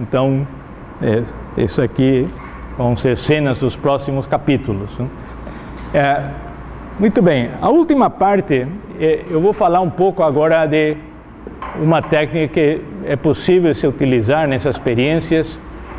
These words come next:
em que você consegue dissociar esses íons utilizando, é, radiação infravermelha. E, basicamente, isso aqui corresponde a uma excitação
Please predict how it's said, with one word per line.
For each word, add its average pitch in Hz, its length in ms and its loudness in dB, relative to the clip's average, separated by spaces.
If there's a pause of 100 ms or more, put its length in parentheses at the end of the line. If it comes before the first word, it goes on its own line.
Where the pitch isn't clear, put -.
(160)
em 139 140 0
que 147 160 4
você 170 160 0
consegue 156 600 2
dissociar 170 920 2 (400)
esses 117 360 2
íons 151 300 4
utilizando, 143 920 2 (520)
é, 139 260 0
radiação 143 580 2
infravermelha. 123 840 2 (520)
E, 156 260 2 (380)
basicamente, 185 880 2
isso 156 360 2
aqui 180 260 2
corresponde 170 960 2
a 147 180 2
uma 170 220 4
excitação 185 840 2